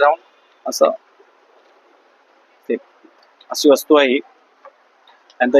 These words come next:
जेंट्सचे वॉलेट्स आहेत, स्टार्टिंग पाचशे पासून सुरुवात आहे. प्युअर लेदर जे ब्रँडमध्ये पण बघायला नाही भेटणार नाही अशी क्वालिटीचे वॉलेट्स आहेत आपल्याकडे जेंट्समध्ये, ठीक आहे. त्याच्यानंतर स्लिंग्समध्ये बरेच प्रकार आहेत. प्रत्येक बॅग्समध्ये आपल्याकडे दोन ते तीन कलर आहेत. हे सगळं कटवर्कमध्ये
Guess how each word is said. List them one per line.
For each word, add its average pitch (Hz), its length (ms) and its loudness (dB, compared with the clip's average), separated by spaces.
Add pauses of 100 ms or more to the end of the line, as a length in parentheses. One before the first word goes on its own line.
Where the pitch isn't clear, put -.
जेंट्सचे 139 360 0
वॉलेट्स 139 400 4
आहेत, - 360 -4
स्टार्टिंग 139 320 0
पाचशे 135 320 0
पासून 151 220 2
सुरुवात 139 360 4
आहे. - 360 -2
प्युअर 180 460 2
लेदर 170 380 2 (120)
जे 156 80 4
ब्रँडमध्ये 151 540 2
पण 160 120 0
बघायला 156 240 2
नाही 151 100 2
भेटणार 147 220 2
नाही 156 180 0
अशी 151 200 2
क्वालिटीचे 147 460 4 (340)
वॉलेट्स 135 300 4
आहेत 127 80 6
आपल्याकडे 120 320 2
जेंट्समध्ये, 123 420 -2 (500)
ठीक 156 120 -4
आहे. - 220 -20
त्याच्यानंतर 147 560 0
स्लिंग्समध्ये 165 600 2
बरेच 147 360 2
प्रकार 156 300 0
आहेत. 151 180 -2
प्रत्येक 143 280 0 (160)
बॅग्समध्ये 143 500 2
आपल्याकडे 147 300 2 (380)
दोन 143 280 4
ते 170 120 0
तीन 160 220 2
कलर 147 300 4
आहेत. 135 180 0 (500)
हे - 280 -12
सगळं 160 240 2
कटवर्कमध्ये 156 600 2